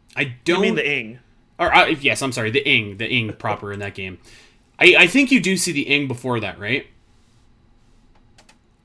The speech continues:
Speaker 2: Um,
Speaker 1: I think.
Speaker 2: uh,
Speaker 1: So-,
Speaker 2: well, no,
Speaker 1: somebody
Speaker 2: no, they're introduced, they're introduced in Echoes.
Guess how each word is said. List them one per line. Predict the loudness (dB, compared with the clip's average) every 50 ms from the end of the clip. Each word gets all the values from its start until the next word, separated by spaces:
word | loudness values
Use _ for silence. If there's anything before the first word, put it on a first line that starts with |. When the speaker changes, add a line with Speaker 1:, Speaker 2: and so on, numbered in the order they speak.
| _ _ _ _ _ _ _ _ -4
Speaker 2:
Um, | -2 0 0 0 0 0 0 -2 -2 -4 -6 -8 -10 -10 -10 -10 -10 -12 -12 -14 -14 -16 _ _ _ _ _ _ _ _ _ _ _ _ _ _ _ _ _ _ _ _ _ -16
Speaker 1:
I | -10
think. | -4 -2 -2 -2 -4 -6 -8 -4 -2
Speaker 2:
uh, | 0 2 2 2 2 2 0 -2 -4 -8 -12 _ _ _ _ _ _ _ _
Speaker 1:
So-, | -4 0 0
Speaker 2:
well, | 2 2
no, | 2
Speaker 1:
somebody | 2 4 4 4 4 2
Speaker 2:
no, | 2
they're | 0 -2
introduced, | -4 -6 -6 -6 -6 -6 -6 -8 -14 -20 _ -20 -20 _ -6
they're | -4 -4
introduced | -2 -4 -4 -4 -4 -4 -4 -4 -6 -8
in | -8 -6
Echoes. | -6 -6 -6 -8 -10 -12 -12 -12 -14 -14 -18 -20